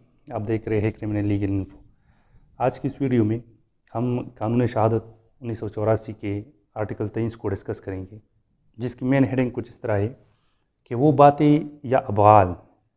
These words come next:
जो साजिश करने वाला कोई शख्स वो मुश्तरक इरादे से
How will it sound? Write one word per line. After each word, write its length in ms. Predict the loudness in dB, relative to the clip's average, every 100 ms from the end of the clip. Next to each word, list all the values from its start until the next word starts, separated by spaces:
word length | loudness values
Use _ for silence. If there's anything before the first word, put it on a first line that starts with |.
| _
जो 200 | -4 -2 -2
साजिश 440 | -2 0 0 -2
करने 340 | -4 0 2 4
वाला 260 | 6 6 4
कोई 260 | 2 -2 0
शख्स 380 | -2 -2 -4 -20 _ _ _ _ _ _ _
वो 140 | -2 2
मुश्तरक 580 | 2 2 2 2 0 -6
इरादे 380 | 2 4 6 4
से 320 | 2 4 4